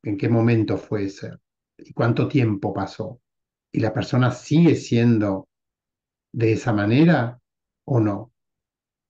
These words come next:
Porque entonces nunca hay espacio a la, a la, a la resurrección de la persona, al verdadero perdón, de saber que las personas cambian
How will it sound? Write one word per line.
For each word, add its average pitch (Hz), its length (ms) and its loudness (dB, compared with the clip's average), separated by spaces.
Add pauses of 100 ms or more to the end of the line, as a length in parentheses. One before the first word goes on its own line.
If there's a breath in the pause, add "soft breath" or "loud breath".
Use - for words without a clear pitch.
Porque 117 200 0
entonces - 480 0
nunca 131 320 4
hay 117 160 4
espacio 120 800 0
a 113 140 -2
la, 107 140 0
a 110 180 -4
la, 104 520 -4 (540)
a 151 80 0
la 127 120 2
resurrección 117 720 2
de 101 80 -2
la 98 120 -2
persona, - 560 -10 (840)
al 139 100 0
verdadero 117 460 2
perdón, 110 520 2 (960)
de 131 100 0
saber 120 360 0
que - 100 0
las 117 140 2
personas 113 420 0
cambian 202 560 4